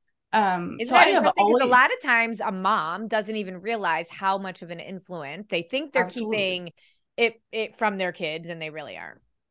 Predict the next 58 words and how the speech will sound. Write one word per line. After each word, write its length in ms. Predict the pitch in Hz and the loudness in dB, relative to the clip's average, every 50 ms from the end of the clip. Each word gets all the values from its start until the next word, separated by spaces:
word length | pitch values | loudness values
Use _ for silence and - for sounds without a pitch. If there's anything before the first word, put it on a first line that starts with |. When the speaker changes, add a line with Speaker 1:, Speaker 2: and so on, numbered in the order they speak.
| _ _ _ _ | _ _ _ _
Speaker 1:
Yeah. 340 | _ - 220 220 202 170 170 - - - - - - - - - | _ -4 0 2 2 2 0 -2 -10 -18 -20 -20 -20 -20 -4 0
And, 200 | - 302 311 - - | 2 2 2 2 0
you 120 | 302 339 349 | 2 4 6
know, 200 | 349 349 339 330 | 6 6 6 4
and 160 | 320 330 339 | 4 2 2
it, 160 | 320 - - | 0 -2 -4
it, 240 | - 247 320 320 - - | -2 -2 -2 -2 0 0
it's, 280 | 311 311 302 285 - - 226 - _ | -2 -2 -2 -2 -6 -10 -10 -8 _
it, 160 | - - - _ _ _ _ _ _ _ _ _ _ | -10 -12 -12 _ _ _ _ _ _ _ _ _ _
you 120 | - 262 330 | -2 2 4
know, 80 | 330 311 | 6 6
my 120 | 294 294 | 8 8
mom 240 | 285 269 262 269 269 | 10 10 10 10 10
and 80 | 247 220 | 8 8
I 80 | 220 | 6
did 280 | 226 196 208 190 190 147 | 6 4 4 2 2 -2
Jane 300 | - 190 185 202 214 220 | -4 -4 -4 -2 -2 -4
Fonda 480 | 220 - 202 185 185 190 185 196 208 | -2 0 2 2 2 2 2 0 0
together 500 | 208 208 247 185 196 196 202 220 233 - - | 0 0 2 2 4 4 6 6 4 4 4
on 180 | 190 196 208 185 | 2 0 0 0
record 420 | 170 180 185 185 - 220 220 202 - - | -2 -2 -2 0 0 0 0 0 4 4
album 360 | 170 170 180 220 233 269 262 | 2 4 4 4 4 4 2
with 100 | 262 254 | 0 -2
the 80 | 208 208 | -2 -2
little 280 | 208 214 220 247 247 208 | 0 0 0 0 2 2
book. 180 | 190 - 349 | 2 2 2
<laughs> 180 | - - - - - - _ _ - - 679 - - - | 0 0 -2 -6 -8 -8 _ _ -10 -8 -8 -8 -6 -10
Speaker 2:
With 100 | 508 - | 2 2
the 60 | - | 6
Speaker 1:
You 60 | 494 - | 10 10
know, 40 | 466 | 12
Speaker 2:
leg 60 | 440 | 12
Speaker 1:
I 140 | 740 - - | 12 12 12
mean, 20 | 403 | 10
Speaker 2:
warmers? 100 | 381 453 539 587 | 8 8 8 8
Speaker 1:
so, 120 | - - | 8 6
Speaker 2:
Did 100 | 381 320 | 4 4
you 100 | 349 427 | 6 6
have 100 | 392 320 320 | 8 10 10
your 80 | 415 359 | 10 10
Speaker 1:
so, 40 | 302 | 10
Speaker 2:
leg 140 | 302 311 339 | 8 6 6
Speaker 1:
so 180 | 415 494 392 392 | 6 6 8 10
Speaker 2:
warmers? 140 | 622 659 659 | 10 10 10
Speaker 1:
we 180 | 659 539 494 453 | 10 8 8 6
enjoyed, 760 | 403 - 233 285 311 311 339 359 359 359 415 330 277 277 269 - | 6 6 6 8 8 10 10 10 10 10 8 6 6 2 -2 -2
tr-, 280 | - 311 277 - - | 0 2 2 2 6
you 140 | 285 349 320 | 6 6 8
know, 280 | 254 208 196 226 262 285 | 10 8 8 8 8 6
I 120 | 285 381 | 6 6
mean, 160 | 392 427 415 392 | 6 4 4 2
it's 120 | - - | 4 4
not 140 | 440 349 240 | 4 6 6
like 140 | 294 277 269 | 6 6 6
I 100 | 247 247 | 6 6
was 180 | 233 226 240 | 6 4 4
in 140 | - 226 220 | 2 2 2
a, 260 | 196 185 185 175 170 | 2 2 2 0 -4